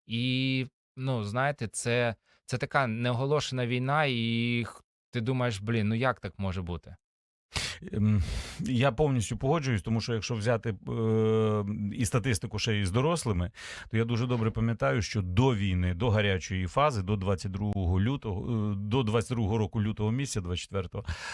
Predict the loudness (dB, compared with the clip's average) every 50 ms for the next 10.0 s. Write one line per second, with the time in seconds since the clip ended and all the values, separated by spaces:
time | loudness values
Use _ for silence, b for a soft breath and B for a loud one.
0 | B B B B B 2 4 6 6 6 6 6 6 6 6 6 6 6 6 4
1 | 4 4 4 4 4 2 2 2 2 2 2 2 2 2 0 -2 0 0 0 0
2 | 2 2 2 4 4 4 4 4 4 4 2 2 4 2 2 2 0 2 2 2
3 | 2 2 2 2 2 2 2 2 0 0 0 2 2 2 2 0 0 -2 -2 0
4 | 2 2 4 2 2 2 2 2 2 0 0 -4 -2 -2 -2 -2 -2 -6 _ -2
5 | 0 2 4 4 4 2 0 0 0 0 0 2 4 4 4 2 2 -2 -6 -6
6 | -2 -2 -2 -2 2 2 2 2 2 0 -2 -2 0 2 2 2 2 2 0 0
7 | 0 -2 -2 -4 -2 -4 -4 -6 -4 -4 -2 -2 -2 -2 -2 0 0 2 2 0
8 | 0 0 0 0 0 0 0 -2 -2 -2 -4 -4 -4 -4 -4 -4 -4 -4 -2 -2
9 | 0 0 -2 -2 -2 -2 -2 -2 -4 -2 -4 -2 -2 -2 -2 -2 -2 -2 -4 -6